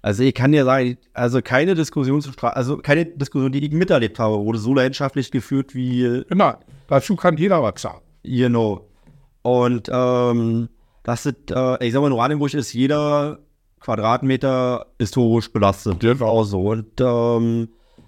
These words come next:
Speaker 1: die haben einen politischen Auftrag, dass auf jeden Fall nach Frauen zu benennen ist. Und, äh, die politischen Strömungen wollten sich da auch gerne wiederfinden. Und das ist auch gar kein, gar nicht schlecht, weil wenn man eine, äh, Straße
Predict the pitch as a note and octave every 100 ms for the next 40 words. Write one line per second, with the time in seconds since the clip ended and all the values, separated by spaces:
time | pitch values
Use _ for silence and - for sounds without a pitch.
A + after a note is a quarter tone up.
0 | _ _ _ _ - A#2 B2 D3 E3+ C#3+
1 | B2 C#3+ D3 B2+ C3 D3+ F3+ D#3 C#3+ C3
2 | - C#3 B2+ C3 D3 - C3 A#2+ - A#2+
3 | F3 - D#3+ C#3+ C#3+ G#3+ G#3 D#3 G3+ A3
4 | - - - C#3 C#3+ C#3+ D3 - C#3+ C#3
5 | C#3 B2+ - C#3 D3 D3+ C#3 B2+ - B2+
6 | C#3+ D#3 D3+ D3 C#3+ - G#2+ B2 C#3+ C3+
7 | D3 C3 C3 B2+ A#2 B2 A#2 - G2+ G#2+
8 | G#2 A2 C3 D#3 B2 B2+ B2+ C3+ B2 B2
9 | A2 C3 D3+ C3+ A#2+ B2 B2+ B2 _ _
10 | _ - B2+ B2+ B2 A#2+ A#2+ - B2 A2
11 | A#2 A#2 B2+ D3 C3 B2 A#2+